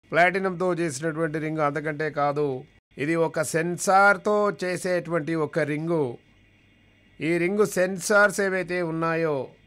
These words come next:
ఏవి మన హార్ట్ బీట్స్ కానివ్వండి, మన షుగర్ లెవెల్స్ కానివ్వండి, మనం అడుగులో అడుగు వేసినప్పుడు మనం ఎన్ని అడుగులు వేస్తున్నాము, మనం ఎన్ని కిలోమీటర్లు నడిచామని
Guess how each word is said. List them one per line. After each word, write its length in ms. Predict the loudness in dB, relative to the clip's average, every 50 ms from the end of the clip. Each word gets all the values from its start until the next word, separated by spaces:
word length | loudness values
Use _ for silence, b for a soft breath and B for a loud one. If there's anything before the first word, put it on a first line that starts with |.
| _ _ _ _ _ _
ఏవి 480 | -6 -4 -2 -2 -2 -2 -2 -4 -6 -10 _ _ _
మన 240 | -10 -8 -6 -4 -4
హార్ట్ 420 | -4 -6 -4 -4 -2 -2 -2 -2
బీట్స్ 340 | -2 -2 -2 -2 -4 -8 -8
కానివ్వండి, 680 | -4 -2 -2 -2 -2 -2 -2 -2 -2 -2 -4 -4 -6 -8 _ _ b b b b b b b
మన 180 | -10 -6 -6 -6
షుగర్ 400 | -6 -6 -6 -2 0 0 0 0
లెవెల్స్ 380 | 0 -2 -2 -2 -4 -6 -8 -4
కానివ్వండి, 640 | -2 -2 0 0 0 -2 -2 -2 -2 -4 -6 -6 -8 _ b b b b b b b b b b
మనం 240 | -6 -4 -4 -2 -2
అడుగులో 460 | 0 0 0 0 -2 -2 0 2 2
అడుగు 260 | 2 2 2 -2 -4 -4
వేసినప్పుడు 520 | -2 -4 -4 -4 -6 -8 -6 -6 -6 -4
మనం 260 | -4 -2 -2 -2 -4
ఎన్ని 440 | -4 -4 -4 -4 -2 -2 -2 0 0
అడుగులు 340 | 0 0 0 -2 -2 -2 -2
వేస్తున్నాము, 720 | 0 -2 -4 -6 -6 -6 -4 -2 0 -2 -2 -2 -2 -4 -4
మనం 240 | -2 -4 -2 -2
ఎన్ని 200 | -2 -2 -4 -4
కిలోమీటర్లు 680 | -6 -6 -2 -2 0 0 0 0 0 0 0 0 0 0
నడిచామని 720 | 0 0 -2 -2 -2 -4 -4 -4 -2 -2 -4 -4 -6 -6